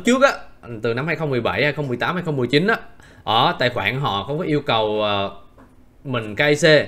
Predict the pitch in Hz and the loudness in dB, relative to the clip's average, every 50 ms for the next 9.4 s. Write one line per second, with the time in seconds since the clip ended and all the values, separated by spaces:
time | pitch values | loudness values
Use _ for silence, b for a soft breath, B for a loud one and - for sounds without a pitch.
0 | - - - 98 117 143 - 208 - - 170 - 123 156 - - B B B B | -2 -10 -8 -6 -6 -6 -6 -6 -4 -4 -2 0 0 0 -2 -2 B B B B
1 | B B - 160 147 139 135 131 131 127 - - 208 196 175 143 - - - - | B B 4 4 6 6 6 6 4 4 4 2 4 4 4 4 2 -2 -14 -20
2 | - - - - - - - - - 180 170 175 151 117 113 113 131 156 269 - | -20 -20 -20 -20 -20 -20 -20 -14 -10 -6 -2 0 0 2 2 2 0 0 -2 -4
3 | 139 117 110 101 117 131 120 98 92 104 131 160 156 - 117 127 151 156 135 135 | -6 -6 -6 -6 -4 -2 -2 0 0 0 0 0 -2 -4 -6 -8 -6 -4 -2 0
4 | 120 113 113 - - 147 143 139 139 127 117 117 151 196 190 - 143 147 139 135 | 0 0 -2 -4 -4 0 2 2 2 2 0 -2 -6 -8 -6 -2 0 2 4 4
5 | 135 131 127 123 120 120 117 113 110 113 107 104 107 101 101 127 - - - - | 4 4 2 2 0 -2 -4 -6 -6 -4 -4 -2 -2 -4 -4 -6 -8 -6 -2 0
6 | 185 180 170 156 127 - - 104 113 127 156 151 - 175 180 180 180 147 123 - | 2 2 2 2 0 -2 -4 -4 -4 -4 -4 -4 -6 -6 -6 -4 -4 -6 -6 -6
7 | 202 - 185 - - 131 123 117 107 113 127 - - - - - - - - - | -4 -4 -4 -4 -4 -4 -2 0 0 0 -2 -4 -6 -12 -20 -20 -20 -20 -20 -20
8 | - b b b b b b b b 139 139 127 123 147 147 147 127 120 120 185 | -18 b b b b b b b b -6 -4 -2 0 2 4 4 4 4 4 4
9 | 190 226 208 185 147 131 107 | 4 4 4 2 2 2 2